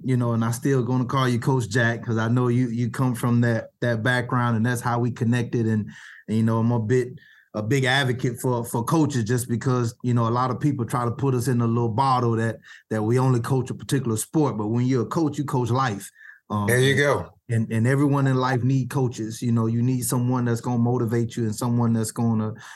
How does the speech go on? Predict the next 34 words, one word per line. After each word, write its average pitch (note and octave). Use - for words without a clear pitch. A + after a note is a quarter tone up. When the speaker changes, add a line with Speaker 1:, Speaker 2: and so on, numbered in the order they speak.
Speaker 1:
continue B2+
to A#2+
push C#3
you B2
and A#2
lead B2+
you A#2
in A2+
the A2+
right A#2
direction. A#2
And G#2
I G#2
wanna B2
say B2
that A2
you D#3+
are C3+
doing B2
that. G#2
Um, G#2+
and, G#2+
and G#2
throughout B2
all B2
your, A#2
your A2
organizations A#2+
and A2
your G#2
groups, C3+
um, G#2+
you B2+
have G#2